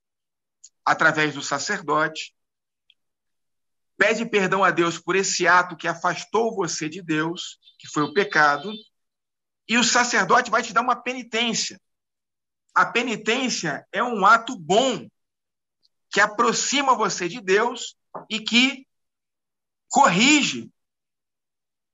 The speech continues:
É o ato de devolver aquilo que você tirou de Deus.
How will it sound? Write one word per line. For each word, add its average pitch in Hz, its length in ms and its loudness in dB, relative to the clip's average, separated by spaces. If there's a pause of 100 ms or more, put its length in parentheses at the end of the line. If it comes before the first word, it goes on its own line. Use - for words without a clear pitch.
(440)
É 175 120 2
o 180 100 4
ato 233 220 4
de 202 120 -12
devolver 226 840 -2 (360)
aquilo 214 340 0
que 247 100 -12
você 233 300 -4
tirou 233 380 0
de 190 140 -4
Deus. - 540 -10